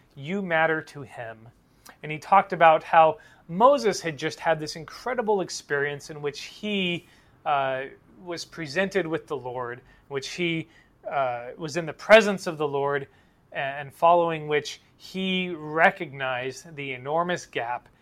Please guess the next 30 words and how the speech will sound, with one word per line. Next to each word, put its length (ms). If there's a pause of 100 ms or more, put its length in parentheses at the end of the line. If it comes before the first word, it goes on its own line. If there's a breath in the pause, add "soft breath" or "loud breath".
(180 soft breath)
between 440
him 520 (320 soft breath)
and 360
God. 380 (1300 soft breath)
And 80
then 100
Elder 360
Uchtdorf 360
on 140
that 180
said 320
this, 360 (420 soft breath)
"This 280
is 220
a 60
paradox 840
of 260
man. 440 (560 soft breath)
Compared 580
to 120
God, 600
man 380
is 220
nothing. 420 (600 soft breath)
Yet 380
we 180
are 120
everything 640
to 240
God. 420